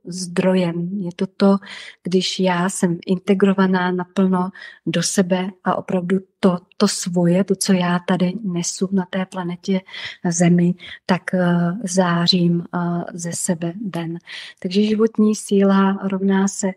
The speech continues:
sebevědomí, sebevě- vědomí,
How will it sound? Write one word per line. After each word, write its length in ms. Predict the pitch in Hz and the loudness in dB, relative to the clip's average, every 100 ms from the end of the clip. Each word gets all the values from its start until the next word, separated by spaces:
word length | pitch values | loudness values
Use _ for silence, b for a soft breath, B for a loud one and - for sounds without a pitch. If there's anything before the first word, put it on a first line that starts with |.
| _ | _
sebevědomí, 1080 | - - 190 202 202 208 202 196 196 190 190 B B B | -10 -4 0 2 4 2 4 4 6 4 0 B B B
sebevě- 480 | - - 196 196 196 | -6 -2 0 2 2
vědomí, 520 | 190 190 180 175 175 | 2 2 2 2 0